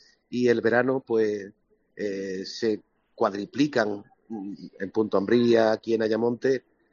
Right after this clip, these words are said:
se multiplica por cuatro la población y demandan, pues, unos servicios religiosos que, que no se dan en otro, en otros arciprestazgos de nuestra diócesis.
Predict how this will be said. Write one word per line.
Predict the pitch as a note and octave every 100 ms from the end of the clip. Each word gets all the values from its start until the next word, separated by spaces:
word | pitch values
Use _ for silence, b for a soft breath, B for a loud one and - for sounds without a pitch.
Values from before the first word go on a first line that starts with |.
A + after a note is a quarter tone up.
| _ _
se | - G#2+
multiplica | A2 G2 A2 A#2 B2
por | A2+ G2+
cuatro | A#2+ B2+ A2+
la | A2
población | G2+ G#2 G2 B2 B2+ C#3 D#3 - _ _ _ _
y | B2 A2+ G#2+ G2+ G2+ G2+
demandan, | G2+ G#2+ A#2 A#2 A#2
pues, | A#2 G#2
unos | G#2+ G#2+
servicios | G2+ A2 - G#2+
religiosos | G2 G2+ G2 A2 A#2+ -
que, | A2+ G#2+ G2 b b b
que | A2+
no | B2
se | - A#2+
dan | A#2+ G#2+ - _ _ _ _ _
en | G#2
otro, | A2 G#2 G#2+ G#2 G2+ F#2+ -
en | A2 A#2
otros | A#2 G#2
arciprestazgos | - A#2 G#2+ - A2 G#2
de | G2
nuestra | G2+ G#2+
diócesis. | F#2+ F#2+ - -